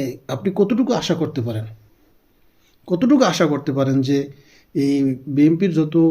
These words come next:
নেতাকর্মীরা আছে তারা এরকমভাবে কাজ করবে, তারা এরকম দুর্নীতি করবে না? এখন আপনারা দেখবেন যে অন্য লোক, অন্য দল,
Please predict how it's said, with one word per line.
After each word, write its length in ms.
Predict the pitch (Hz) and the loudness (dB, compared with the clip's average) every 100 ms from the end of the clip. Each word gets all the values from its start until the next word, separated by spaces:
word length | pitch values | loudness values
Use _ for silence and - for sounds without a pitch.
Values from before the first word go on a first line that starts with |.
| 160 - _ - | 0 -10 _ -4
নেতাকর্মীরা 580 | 139 156 156 160 160 151 | 0 0 2 4 4 2
আছে 140 | 151 | 0
তারা 200 | 151 143 | -2 0
এরকমভাবে 500 | 143 147 156 143 131 | 0 0 0 0 0
কাজ 260 | 135 131 - | -4 -8 -6
করবে, 280 | 151 135 139 - _ _ _ _ _ | -6 -4 -6 -10 _ _ _ _ _
তারা 160 | - 131 | -6 -2
এরকম 240 | 135 135 143 | -2 -2 -4
দুর্নীতি 420 | 127 143 147 151 | 0 2 2 0
করবে 280 | 147 139 135 | -2 0 0
না? 120 | 135 131 - _ _ _ _ _ | -2 -6 -16 _ _ _ _ _
এখন 300 | 151 151 175 | -4 2 2
আপনারা 260 | 156 170 170 | 2 2 4
দেখবেন 300 | 165 151 156 | 4 4 2
যে 140 | 147 | 2
অন্য 280 | 160 151 165 | 2 4 6
লোক, 340 | 175 175 170 | 6 4 0
অন্য 300 | 156 160 170 | 2 4 6
দল, 300 | 175 165 180 | 6 4 4